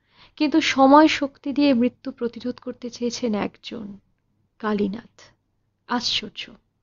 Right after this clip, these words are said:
এবারেও তিনি জিতলেন। শহর কলকাতা চিকিৎসা জগৎটাকে তিনি যেন ত্রিকোণ রাস্তার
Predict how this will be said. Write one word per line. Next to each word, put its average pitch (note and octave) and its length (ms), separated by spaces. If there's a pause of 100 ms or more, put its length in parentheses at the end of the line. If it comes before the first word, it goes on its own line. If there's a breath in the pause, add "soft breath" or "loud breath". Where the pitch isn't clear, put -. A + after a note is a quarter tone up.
(400)
এবারেও B3 480
তিনি G3+ 300
জিতলেন। - 520 (840 soft breath)
শহর D#4 380
কলকাতা E4 540
চিকিৎসা C4+ 520
জগৎটাকে A#3+ 600
তিনি A#3+ 240
যেন B3 240
ত্রিকোণ C4+ 480
রাস্তার B3+ 380